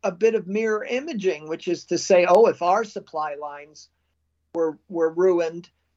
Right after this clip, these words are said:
uh, that somehow our army would be brought to a standstill," when the reality of Russian military strategy and practice is,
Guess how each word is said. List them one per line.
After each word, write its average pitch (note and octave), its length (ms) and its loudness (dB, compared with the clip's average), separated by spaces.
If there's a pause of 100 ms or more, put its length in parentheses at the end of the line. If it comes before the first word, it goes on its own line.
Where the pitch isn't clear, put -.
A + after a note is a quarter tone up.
uh, E3+ 340 2 (160)
that F3+ 300 -6
somehow F3+ 460 0
our F#3+ 320 2
army E3 420 -8
would D#3 220 -8
be D#3 120 -6
brought D#3 400 -2
to D3+ 140 -6
a D3 40 -6
standstill," D#3+ 840 -4
when F3+ 260 2
the F3+ 100 2
reality F3+ 680 4
of D3+ 120 -2
Russian G3 500 -2 (380)
military D#3+ 800 -2 (140)
strategy E3 840 0
and D#3 220 -8
practice E3+ 580 -2
is, E3+ 300 -2